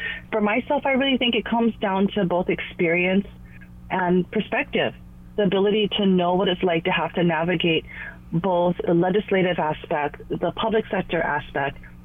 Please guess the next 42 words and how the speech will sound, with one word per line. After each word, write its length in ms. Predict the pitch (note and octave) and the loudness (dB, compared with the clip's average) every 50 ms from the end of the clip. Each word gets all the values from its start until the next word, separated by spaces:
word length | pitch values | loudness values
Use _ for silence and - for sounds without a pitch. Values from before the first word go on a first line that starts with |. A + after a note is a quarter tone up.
| - - - | -8 -2 0
as 140 | G#3 G3 E3+ E3+ | 0 0 0 0
well 360 | D#3+ F#3 F3+ A3 C#4 E4+ - - | 0 2 2 4 4 2 2 0
as, 320 | - D3+ D3+ D#3 E3 G3+ - - - | 0 0 2 2 2 0 -2 -4 -2
you 120 | - F#3+ G3 | 2 2 4
know, 140 | G#3+ A3+ | 4 4
be 100 | - G3+ | 2 2
on 80 | F#3+ F#3 | 2 4
the 60 | F#3+ | 4
other 240 | - F#3 F3+ G3 F#3+ - - | 2 2 2 2 0 0 0
side, 340 | G#3 A3 A3+ G#3 F3+ D#3 C3+ D#3 | -2 0 0 0 0 0 0 0
running 260 | F3 F3 F#3 F3+ F3+ | 2 2 4 4 2
a 140 | F3+ F3 - | 2 0 0
small 180 | G3+ F#3 F#3 F3+ | 0 0 0 0
business, 540 | - G3 G3 A3 G#3 G3 F3 D#3 D3 D3+ - - - - - - - - - - | 0 0 2 2 2 4 4 4 2 2 0 -4 -14 -20 -18 -18 -18 -12 -6 -4
running 240 | F3+ F3 F3 F3+ | -2 0 2 2
a 20 | F3+ | 2
nonprofit 440 | F3 E3+ E3+ E3+ - F3+ F3 - F#3 | 2 2 0 0 0 -2 -2 0 2
organization. 760 | F3+ E3+ E3 F3+ F3 E3+ E3 E3+ F#3 A3 G#3+ - - D#3 - - | 2 2 4 4 2 2 2 2 2 2 2 2 0 0 0 0
So 80 | E3+ | 0
understanding 640 | - - F#3+ F#3+ G3+ G3 - - F#3+ F#3 F#3 F#3 F3 | 0 2 2 2 2 0 0 -2 0 2 2 4 4
what 120 | E3 E3 | 4 4
it's 120 | - - - | 2 0 0
like 140 | E3 E3+ - | -2 0 0
to 120 | G#3 F3 | 0 2
be 60 | F3+ | 2
on 100 | F3 E3+ - - | 2 0 0 0
both 220 | E3+ F3+ F#3+ G3+ - - | 2 2 2 0 -2 -4
sides 320 | - F#3+ F3 F#3+ G3+ F#3+ - - | -2 0 0 0 0 -2 -2 -2
of 180 | D#3 E3 D3+ - | -2 0 0 0
that 220 | F3+ E3+ E3+ F3+ | 0 0 0 0
decision-making 800 | - E3 - - E3 E3 F3 F3 F3 D#3+ D#3 - E3+ E3 E3 E3+ - - - - - - - - - | -2 -2 0 0 2 2 4 4 4 2 2 2 2 2 2 0 0 -6 -10 -10 -10 -12 -10 -4 0
table 500 | G#3+ G#3+ B3 B3 C4 A3 F#3 F#3 F#3+ - - - - | 0 2 2 2 2 2 2 2 0 -4 -8 -8 -4
and 120 | G3 F#3+ - | -2 0 2
understand 380 | F#3 F#3 G3+ - G#3 G3 F#3+ | 2 2 2 2 0 0 0
the 80 | F#3+ F#3 | 0 0
consequences 800 | - - G#3 A3 G#3+ - A3+ - - F#3 F3 F3 - E3 E3+ F3 | 0 0 0 0 0 -2 -2 -2 0 0 0 0 0 0 2 2
of 80 | E3 | 0
both 160 | D3+ E3 E3 E3 | 0 0 0 0
action 380 | D3+ D3+ D3 - - G3+ F3+ | 0 -2 0 0 0 2 2
and 120 | F3+ F3 F#3 | 2 2 2
inaction 600 | C4 E4 A#3+ E3+ - - - D#3+ C#3 C#3+ - - - - - - - - - - - - | 2 0 0 -2 -2 -2 -2 0 0 -2 -4 -6 -16 -20 -20 -20 -18 -18 -20 -12 -6 -2
and 180 | E3+ E3+ E3 | 0 0 0